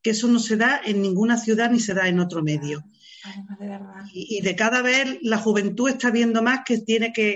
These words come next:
Speaker 1: que eso, que pegarse a la tierra, como ha dicho Ana, que el ecofeminismo es lo que, lo que hay que ir y sobre todo el poner en valor lo que es lo rural.
Speaker 2: Claro que
Speaker 1: Ese
Speaker 2: sí.
Speaker 1: concepto de catetismo que tanto daño ha hecho a-, al medio rural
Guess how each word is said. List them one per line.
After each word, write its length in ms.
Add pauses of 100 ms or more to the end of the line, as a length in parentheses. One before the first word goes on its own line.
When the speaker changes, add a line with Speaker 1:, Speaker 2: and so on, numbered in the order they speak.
Speaker 1:
que 100
eso, 240
que 120
pegarse 380
a 40
la 140
tierra, 300
como 180
ha 60
dicho 260
Ana, 340 (420)
que 120
el 100
ecofeminismo 760
es 60
lo 140
que, 260
lo 180
que 140
hay 140
que 200
ir 540 (480)
y 340
sobre 340
todo 380 (440)
el 200
poner 300
en 160
valor 520 (120)
lo 380
que 140
es 160
lo 180
rural. 420 (720)
Speaker 2:
Claro 300
que 140
Speaker 1:
Ese 160
Speaker 2:
sí. 40
Speaker 1:
concepto 580
de 120
catetismo 800
que 80
tanto 360
daño 380
ha 80
hecho 420
a-, 80
al 240
medio 300
rural 460